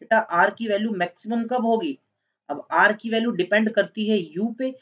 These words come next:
आर की value depend करती है इस theta angle पे और जी पे depend करती है, है ना? यानी ये जो पूरा factor है sine of two theta, ये भी decide करेगा कि आर की value क्या होगी। तो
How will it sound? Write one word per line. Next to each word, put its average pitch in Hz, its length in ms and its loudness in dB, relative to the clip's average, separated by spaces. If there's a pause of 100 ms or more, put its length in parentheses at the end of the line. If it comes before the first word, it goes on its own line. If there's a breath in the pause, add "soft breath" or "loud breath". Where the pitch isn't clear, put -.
(240 loud breath)
आर 175 120 2
की 202 140 -8
value 208 180 2
depend 196 340 0
करती 196 240 -2
है 214 40 -6
इस 208 140 -14
theta 202 240 -6
angle 240 320 0
पे 254 140 0
और - 180 -12
जी 196 140 -8
पे 233 120 -8
depend 214 320 -8
करती 190 240 -8
है, 196 60 -18 (260)
है 208 80 0
ना? 247 140 2
यानी 190 280 0
ये 202 160 -2
जो 220 140 -2
पूरा 202 320 0
factor 202 360 -4
है 220 120 -4
sine 196 300 -4
of 220 200 -2
two 226 100 -4
theta, 190 280 -2
ये 165 120 0
भी 180 120 -2
decide 185 380 -2
करेगा 202 280 -2
कि 214 140 -6
आर 185 120 0
की 196 140 -16
value 202 220 -4
क्या 208 120 0
होगी। 202 200 -2 (520)
तो - 180 -8